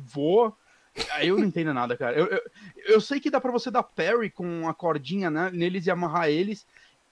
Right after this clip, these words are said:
Uma hora, o primeiro que eu vi, tipo, fui vício, assim, a última vez que eu joguei. Aí veio um só correndo na minha direção, eu falei, "Vou arrebentar esse maluco." Tomei um cacete e saí correndo.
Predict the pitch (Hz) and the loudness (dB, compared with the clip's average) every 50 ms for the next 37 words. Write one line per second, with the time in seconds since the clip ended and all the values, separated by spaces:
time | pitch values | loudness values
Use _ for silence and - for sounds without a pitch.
0 | _ _ - 185 196 196 208 226 233 214 - 247 233 202 214 240 247 - - 214 | _ _ -4 0 2 4 4 4 4 0 -2 0 0 2 4 4 2 2 0 -2
1 | 190 165 180 208 208 202 196 185 175 - - - 170 - 202 180 143 147 180 190 | -2 0 -2 -4 -4 -4 -4 -6 -8 -10 -12 -14 -8 -6 -8 -6 -6 -6 -6 -4
2 | - 190 165 - - 170 175 170 208 202 185 165 185 170 175 160 151 147 131 - | -4 -4 -4 -2 -2 -2 -2 -2 -2 -4 -4 -4 -4 -4 -2 -2 -2 -2 -4 -4
3 | _ _ _ _ _ _ - - 185 160 190 226 226 240 220 233 240 302 330 294 | _ _ _ _ _ _ -4 -4 -2 0 0 0 0 0 0 0 0 2 2 0
4 | - - - 247 208 - - 208 180 185 180 180 180 175 170 160 180 160 156 - | -2 0 2 2 2 2 2 0 0 2 0 0 0 0 0 2 2 0 0 0
5 | 185 180 151 - 175 160 156 156 139 135 185 170 170 180 165 180 165 151 170 170 | -2 -4 -2 -2 -2 0 0 -2 -2 0 0 0 0 -2 -4 -6 -6 -6 -6 -6
6 | 165 - 196 190 180 165 147 139 - - 147 - _ _ - 226 - _ - 302 | -6 -4 -4 -2 -2 -2 -2 -4 -6 -8 -14 -18 _ _ -20 -20 -14 _ -4 0
7 | 277 262 302 320 349 285 294 294 233 - - - - 220 220 220 - - - - | 2 4 4 4 4 2 2 2 0 0 -2 0 2 4 4 4 2 -2 -6 -2
8 | - 226 214 190 - 226 226 190 185 175 160 160 139 117 | 0 0 0 2 2 0 2 2 2 0 0 0 -2 -4